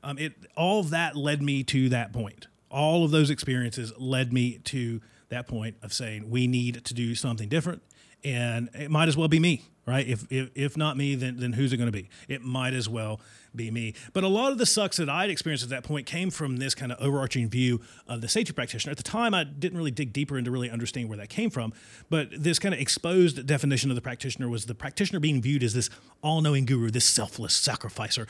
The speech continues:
this soothsayer and predictor of, of accidents and fixer of company woe. This person that's supposed to be an expert in nearly anything and everything, uh, basically the easy button, you know, for the organization. That, "Here, give me my answer. Here, uh, my hand's out. Give me an answer."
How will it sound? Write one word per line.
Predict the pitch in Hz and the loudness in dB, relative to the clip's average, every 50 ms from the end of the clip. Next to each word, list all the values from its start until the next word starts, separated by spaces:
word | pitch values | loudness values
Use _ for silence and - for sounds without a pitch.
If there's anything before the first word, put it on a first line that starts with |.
| - - 113 101 - | -12 -16 -16 -4 0
this | 139 123 - | 2 2 4
soothsayer | - 156 143 127 - - 135 117 113 113 | 4 2 2 2 2 2 2 2 2 0
and | 107 101 | 0 -2
predictor | 113 107 120 110 - 131 117 | -2 -2 -4 -2 -2 -2 -2
of, | 107 110 | -2 -4
of | - 113 101 | -6 -6 -4
accidents | 110 113 113 - 123 117 113 107 - - - 113 | -4 -4 -4 -4 -4 -4 -6 -8 -10 -14 -8 -4
and | 135 127 - | -4 -4 -2
fixer | - 143 123 - - 139 | -2 -4 -2 -2 -2 -2
of | 113 - | -4 -4
company | - 131 110 113 113 | -4 -6 -4 -2 -2
woe. | 113 117 117 117 113 110 - - _ _ _ _ - - _ _ - | -2 -2 -2 -4 -6 -6 -8 -20 _ _ _ _ -20 -20 _ _ 0
This | 151 156 - | 2 2 2
person | - 170 165 - 165 | 2 0 0 0 0
that's | 160 - | 0 0
supposed | - 151 117 156 151 | 0 0 0 0 0
to | - 131 | 2 0
be | 135 | 0
an | 135 - | 0 -2
expert | 139 123 - - 147 127 - - - - - | -4 -6 -4 -6 -6 -8 -8 -12 -18 -8 -2
in | 156 143 123 123 | -2 0 2 2
nearly | 139 139 131 127 143 139 | 2 2 2 2 2 2
anything | 139 147 143 - 151 139 143 123 | 2 0 2 2 0 -2 -2 -2
and | 127 131 131 | -4 -6 -4
everything, | - 127 123 139 127 - 135 123 120 120 113 - - - - - | -4 -4 -2 -2 -4 -2 -2 -4 -4 -4 -6 -8 -18 -16 -8 -6
uh, | 131 123 | -6 -2
basically | 120 170 180 - - 160 147 143 135 | 0 2 2 2 4 2 2 2 2
the | 131 135 139 135 | 2 0 0 0
easy | 135 143 151 135 143 127 | 0 2 2 2 2 2
button, | 117 113 107 104 107 107 113 | 0 -2 -2 -4 -6 -8 -8
you | 127 120 123 123 120 | -8 -8 -6 -4 -2
know, | 113 110 | -2 -2
for | 107 - - 143 139 131 127 127 | -4 -4 -2 0 2 2 2 2
the | 123 131 | 0 0
organization. | 120 120 120 123 110 101 165 160 - 117 117 | -2 0 -2 0 0 2 2 2 2 0 -2
That, | 107 - - - - - | -4 -6 -10 -16 -18 -8
"Here, | - - 170 170 180 160 | 2 4 6 6 6 4
give | - - 131 131 107 147 | 2 -2 -4 4 6 8
me | 147 156 160 | 8 8 8
my | 170 185 | 8 8
answer. | 202 220 - - - 151 - _ _ _ _ _ | 6 6 4 4 0 -2 -6 _ _ _ _ _
Here, | 120 143 - - | -4 -4 -2 -2
uh, | 135 131 131 | -4 -2 0
my | 135 147 139 | 2 2 4
hand's | 180 226 220 165 | 6 4 4 4
out. | 139 123 | 2 -2
Give | 117 139 151 | -2 2 4
me | 185 185 | 4 4
an | 175 | 4
answer." | 175 185 196 - - - - | 4 4 2 0 -2 -8 -10